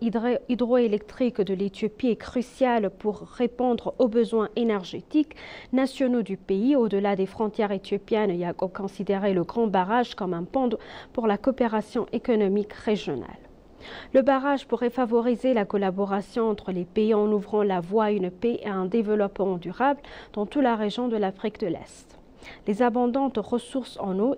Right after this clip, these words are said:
de l'Éthiopie, si elles sont exploitées efficacement, pourraient positionner le pays comme une plaque tournante de la distribution d'électricité à travers l'Afrique et le Moyen-Orient, a expliqué l'universitaire.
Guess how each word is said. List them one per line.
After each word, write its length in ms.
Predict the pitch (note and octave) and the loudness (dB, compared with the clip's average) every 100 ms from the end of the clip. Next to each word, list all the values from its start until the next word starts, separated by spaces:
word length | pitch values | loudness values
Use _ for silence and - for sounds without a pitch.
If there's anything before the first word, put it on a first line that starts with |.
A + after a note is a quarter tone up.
| - | -2
de 80 | G3+ | 0
l'Éthiopie, 540 | F#3+ F#3+ G#3 G#3 A#3 | 0 0 -2 2 0
si 180 | - - | 0 0
elles 160 | F#3+ F3+ | 0 0
sont 300 | - F#3+ - - | -4 -6 -4 -4
exploitées 560 | C4 - - B3 C4+ | -4 -4 -2 0 0
efficacement, 760 | A#3+ G#3+ - G3+ - G3 C#4 C#4+ - - - | -4 -4 -6 -6 -4 -2 0 -2 -8 -12 -4
pourraient 220 | A3+ A3 | 0 0
positionner 680 | - C#4 B3 - C4+ B3+ B3 | 2 0 0 -2 2 2 4
le 120 | G3+ | 0
pays 340 | - B3+ B3 | 2 4 4
comme 240 | A#3+ G3+ G3 | 2 0 0
une 160 | E3 | 0
plaque 480 | E3+ B3+ A#3 F#3 - | -2 0 0 -2 -4
tournante 460 | G#3 - G3+ A3+ G#3+ | -4 -2 -2 -2 -2
de 120 | F3 | -2
la 140 | E3+ | -4
distribution 720 | E3 A3 - G#3 E3+ F3 A#3+ | -6 -12 -8 -6 -6 -4 -2
d'électricité 840 | G#3+ F3 E3 - - - F#3 C#4+ C#4+ - - - - | 0 0 -2 -8 -14 -8 -2 2 0 -2 -18 -18 -2
à 100 | C4+ | -2
travers 540 | - C4 B3+ C4 G#3+ | 0 0 4 4 2
l'Afrique 500 | F#3+ A3+ A#3 - A#3 - | 2 2 0 -4 -4 0
et 60 | |
le 120 | A3+ G#3 | 2 2
Moyen-Orient, 720 | A3+ A#3+ A#3 G#3+ G#3 G#3+ A#3 | 2 2 2 0 -2 -2 0
a 40 | |
expliqué 580 | G#3+ - - G3 A3+ A3+ - - - - | -2 -6 -8 -4 -2 -4 -6 -20 -10 2
l'universitaire. 840 | A#3+ G#3+ G3+ - F#3 - - - | 2 4 0 -2 -12 -10 -12 -12